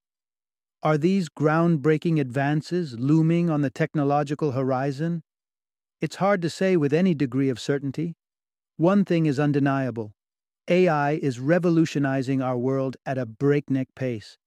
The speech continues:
and it's difficult to predict what marvels or missteps the next years may bring. A I has claimed victories over humans in strategic games like Go and poker,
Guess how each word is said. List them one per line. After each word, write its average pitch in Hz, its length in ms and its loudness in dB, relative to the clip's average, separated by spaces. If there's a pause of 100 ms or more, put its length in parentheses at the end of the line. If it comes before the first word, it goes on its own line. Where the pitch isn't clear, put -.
(460)
and 165 120 2
it's 175 140 0
difficult 208 440 0
to 180 60 -2
predict 160 440 0
what 143 200 -2
marvels 156 640 0
or 143 80 0
missteps 143 640 -2
the 135 80 -2
next 139 300 -2
years 131 240 -2
may 131 120 -2
bring. 120 440 -4 (960)
A 220 200 4
I 208 200 2
has 175 220 2
claimed 175 420 2
victories 131 640 -2
over 147 260 0
humans 135 540 2
in 147 200 -2
strategic 160 600 -2
games 127 540 -2
like 131 260 -4
Go 143 360 2
and 123 180 -2
poker, 123 540 -4